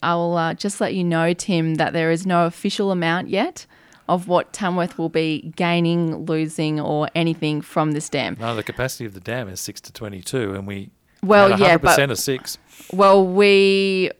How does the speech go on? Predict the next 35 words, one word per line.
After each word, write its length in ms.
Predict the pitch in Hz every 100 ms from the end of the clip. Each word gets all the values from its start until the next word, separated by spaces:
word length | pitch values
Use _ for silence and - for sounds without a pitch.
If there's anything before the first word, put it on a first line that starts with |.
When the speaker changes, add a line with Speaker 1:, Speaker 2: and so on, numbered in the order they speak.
| 185
Speaker 1:
don't 240 | 202 185
have 220 | 190 180 156
a 60 |
certain 560 | 170 - 170 170 160 180
number 300 | 170 175 160
for 140 | -
Tamworth 560 | 165 175 165 160 151 -
yet 220 | 143 -
of 140 | 165 117
how 140 | 170 170
Speaker 2:
No. 20 |
Speaker 1:
much 200 | 135 -
water 180 | 156 156
we'll 220 | 156 165
be 100 | 165
getting. 280 | 151 131 156
So 140 | 175 - - - -
that's 260 | 175 175 -
definitely 500 | - 175 175 147 156
one 260 | 156 143 139
that 100 | -
we're 120 | 151
looking 300 | 147 - 147
forward 360 | - 117 87
to. 220 | - - - - -
Speaker 2:
I 180 | 113 110 - _ _ 117
won't, 360 | 107 117 123 90
won't 300 | 110 113 -
say 280 | - 107 92
it's 160 | -
a 40 | 98
waste 340 | 95 92 -
of 60 | 90
money, 280 | 95 82 80
but 200 | 110 98